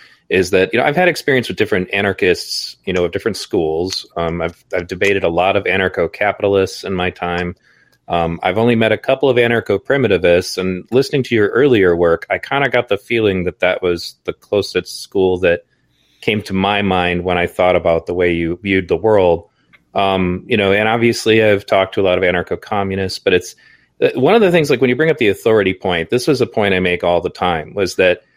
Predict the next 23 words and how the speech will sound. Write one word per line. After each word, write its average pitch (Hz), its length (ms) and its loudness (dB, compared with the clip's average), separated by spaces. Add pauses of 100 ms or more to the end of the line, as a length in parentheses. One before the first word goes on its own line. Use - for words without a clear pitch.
(160)
'cause 113 120 -2
we 123 60 4
ran 151 180 2
into 151 160 4
this 113 260 4
in 98 120 -4
Occupy 98 560 -4
when 92 120 -4
I 85 40 -6
was 90 120 -8
part 87 200 -4
of 82 80 -8
Occupy, 82 540 -6 (180)
is 107 140 -6
that 110 120 -2
there 104 100 0
would 98 120 2
be 104 100 0
a 95 60 2
lot 107 260 2
of 123 160 0
anti-authoritarian 110 1200 -2
personalities. 98 920 -2